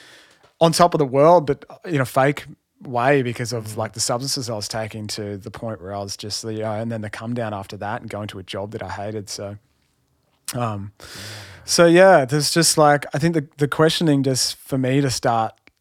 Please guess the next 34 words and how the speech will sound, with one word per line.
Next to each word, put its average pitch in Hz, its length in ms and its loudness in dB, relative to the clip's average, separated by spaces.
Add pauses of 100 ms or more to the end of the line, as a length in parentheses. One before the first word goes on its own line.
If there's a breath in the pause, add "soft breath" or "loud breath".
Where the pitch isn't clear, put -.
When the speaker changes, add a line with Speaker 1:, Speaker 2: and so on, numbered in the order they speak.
(100)
Speaker 1:
looking 143 380 -2
into 131 420 -4
it 110 120 -2
and 117 100 -8
start 113 400 -4 (160)
wondering 123 680 -4
why, 104 640 -4
it's 107 180 -10
just, 110 220 -6
it - 140 -12
came 107 380 -8
with 104 100 -8
that 92 160 -10
really 98 240 -10
dark 92 300 -10
point 92 240 -14
of 87 60 -14
depression 90 500 -12
and 87 160 -16
just, - 300 -10
like, 90 280 -14 (460 loud breath)
I 101 100 -10
needed 98 400 -12
to 98 80 -14
start 90 360 -6
questioning 101 420 -8
more. 95 300 -10
And 107 120 -10
again, 107 340 -8
the 107 80 -6
journey 107 360 -8
through, 101 480 -8 (420)
you 113 120 -8
know, 104 220 -8